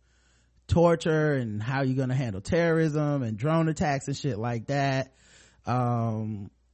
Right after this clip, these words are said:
uh, they talked, and they talked about how some people have been critical of President Obama, who took away authority from the C I A and gave it to the U S military on drone strikes. Uh, and some people think that that's a difficulty,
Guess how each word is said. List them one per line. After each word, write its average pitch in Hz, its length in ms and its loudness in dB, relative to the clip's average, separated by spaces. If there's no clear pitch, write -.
uh, 110 540 -2
they 107 220 -4
talked, 131 320 -2
and 120 300 -2
they 143 100 0
talked 147 240 0
about 131 220 0
how 120 100 -2
some 151 220 0
people 147 160 2
have 127 60 -2
been 127 140 0
critical 185 460 0
of 131 100 0
President 135 400 0
Obama, 175 240 2
who 165 100 4
took 147 260 -4
away 160 460 2
authority 143 420 0
from 131 140 -2
the 117 60 -2
C 131 220 -2
I 117 200 -2
A 160 260 0
and 123 100 -2
gave 135 200 0
it 123 60 -6
to 143 100 0
the 120 100 0
U 123 240 0
S 113 260 -4
military 135 640 2
on 123 220 -2
drone 214 300 2
strikes. - 540 -8
Uh, 113 520 0
and 117 240 -4
some 131 300 -2
people 127 240 0
think 120 360 -4
that 110 220 -6
that's 107 220 -6
a 104 60 -10
difficulty, 123 1000 -2